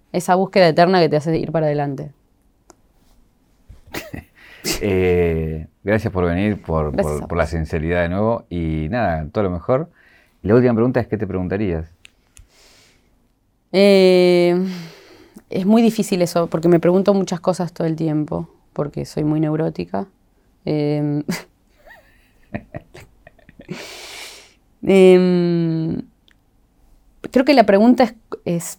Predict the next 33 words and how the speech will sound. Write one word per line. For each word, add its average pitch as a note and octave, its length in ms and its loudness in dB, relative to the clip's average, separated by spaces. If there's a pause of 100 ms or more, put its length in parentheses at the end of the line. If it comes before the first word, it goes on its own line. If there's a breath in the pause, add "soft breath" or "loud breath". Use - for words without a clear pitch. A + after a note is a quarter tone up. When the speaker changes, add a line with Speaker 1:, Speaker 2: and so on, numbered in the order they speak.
Speaker 1:
¿por E3+ 160 -2
qué A3 200 0
no B3 140 2
parás G3+ 300 2
un G#3 60 0
segundo, E3+ 640 0
no? E3+ 240 0
de, D3+ 360 0
de, C#3+ 280 -6
de, D3+ 220 -10 (360)
de D#3 320 -8
criticarte E3 680 2
y E3+ 40 2
de D#3+ 80 2
hacerte D#3 420 -4
daño? D#3 340 0
O - 20 -6
sea, D#3 180 -8
¿cuándo G3+ 360 2
va F3+ 80 4
a E3 40 -2
ser F3 140 -4
suficiente? D#3+ 760 -4 (100)
Como, C#3+ 400 -10 (360)
ni D#3+ 100 0
siquiera F#3+ 300 4
cuando F3 220 2
te - 180 -6
pasan F3 280 0
las E3 100 -2
cosas F3 260 -4
más F3 140 -2
lindas F3+ 600 -2